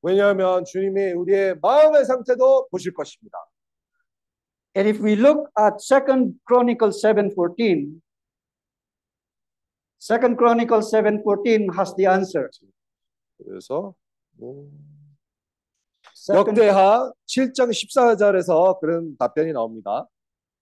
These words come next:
Speaker 2: This is the condition of our heart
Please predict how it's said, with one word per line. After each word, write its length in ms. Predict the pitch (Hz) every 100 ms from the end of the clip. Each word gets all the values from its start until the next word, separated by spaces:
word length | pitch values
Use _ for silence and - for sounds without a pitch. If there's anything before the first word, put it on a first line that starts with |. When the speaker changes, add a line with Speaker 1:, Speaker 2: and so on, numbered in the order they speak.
| _ _ _ _ _ _ - _ _ _ _ _ _ _ _ _ _ _ _ _ _ _ _ _ _ _ _ _ -
Speaker 2:
This 160 | 196
is 160 | 220 196
the 120 | 190
condition 540 | 185 190 190 240 254 247
of 100 | -
our 220 | 202 196
heart 420 | 185 214 208 208